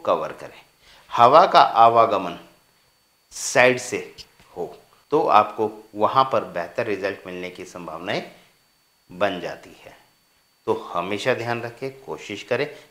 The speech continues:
कि साउथ वेस्ट में shaft बिल्कुल भी ना बने। बनी हुई है तो जो उपाय मैंने आपको बताया, ये काम आप जरूर करें।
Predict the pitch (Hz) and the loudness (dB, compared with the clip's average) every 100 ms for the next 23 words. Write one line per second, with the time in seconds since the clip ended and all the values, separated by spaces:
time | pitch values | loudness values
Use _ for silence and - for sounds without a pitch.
0 | - 135 - 92 90 95 90 - 110 - | -10 -6 0 0 0 -6 -8 -12 -14 -6
1 | 95 113 - 95 87 87 85 101 196 - | -4 -4 -10 -14 -14 -12 -10 -10 -10 -12
2 | _ _ - 87 76 64 65 69 101 101 | _ _ -14 -8 -8 -8 -16 -20 -12 -4
3 | 117 143 147 143 143 143 156 - - - | -2 0 -2 -4 -2 0 0 -4 -14 -8
4 | 135 117 170 156 113 113 107 98 95 87 | -8 -4 -4 -2 0 2 0 -4 -6 -8
5 | - 87 - - 87 87 85 90 90 90 | -10 -12 -12 -12 -10 -10 -10 -12 -10 -10
6 | 135 101 90 - _ 92 82 - - - | -10 -12 -14 -18 _ -18 -16 -16 -18 -20
7 | - | -20